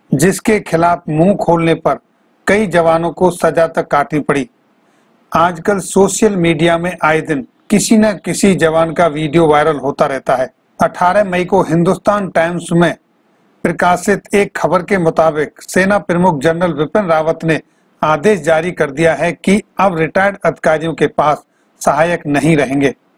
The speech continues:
माना जा रहा है, सेना प्रमुख के इस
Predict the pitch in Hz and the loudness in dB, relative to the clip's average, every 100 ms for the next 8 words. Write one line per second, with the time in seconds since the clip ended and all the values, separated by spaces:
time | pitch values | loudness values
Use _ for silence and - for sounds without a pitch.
0 | _ _ 151 165 196 214 175 170 170 160 | _ _ 2 4 2 0 0 0 2 0
1 | 175 170 175 175 202 196 165 170 175 - | -2 -2 0 2 0 0 -2 0 0 0
2 | - 190 - 220 - | 0 0 2 0 0